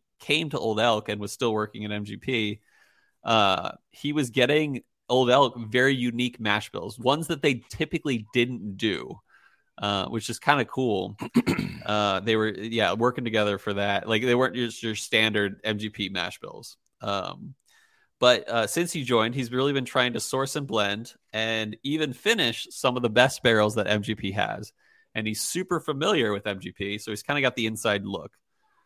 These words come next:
Uh, anyway, there's a, another s-, thing that makes Old Elk unique.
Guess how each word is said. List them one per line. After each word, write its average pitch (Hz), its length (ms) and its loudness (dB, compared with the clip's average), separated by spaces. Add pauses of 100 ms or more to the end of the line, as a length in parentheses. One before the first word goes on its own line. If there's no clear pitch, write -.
(500)
Uh, 107 200 -2
anyway, 160 460 2 (160)
there's 131 420 4
a, 123 440 2
another 143 460 4
s-, - 400 -6
thing 110 320 0
that 113 140 -4
makes 110 260 -2
Old 113 180 -2
Elk 101 240 2
unique. - 400 -8